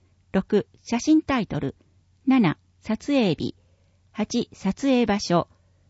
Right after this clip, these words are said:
九、写真のエピソードを記入し、郵便番号、一三五の八三八三、江東区役所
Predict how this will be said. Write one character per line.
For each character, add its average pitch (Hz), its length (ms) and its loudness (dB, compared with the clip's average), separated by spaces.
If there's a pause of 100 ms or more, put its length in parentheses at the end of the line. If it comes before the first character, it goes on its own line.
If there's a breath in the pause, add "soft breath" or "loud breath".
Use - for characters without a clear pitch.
(140)
九、 233 320 0 (180)
写 - 200 -2
真 302 260 4
の 277 180 6
エ 294 80 -2
ピ - 120 -16
ソ 151 240 -4
ー - 20 -6
ド - 300 -8
を 226 140 -2
記 208 180 0
入 202 180 4
し、 160 300 -6 (440)
郵 285 220 2
便 277 240 6
番 226 240 2
号、 135 400 -4 (240)
一 - 160 -10
三 285 320 2
五 170 140 0
の 160 80 2
八 - 260 -8
三 269 260 0
八 - 260 -10
三、 - 280 -6 (380)
江 311 180 0
東 294 260 0
区 277 120 -4
役 262 240 -2
所 - 260 -4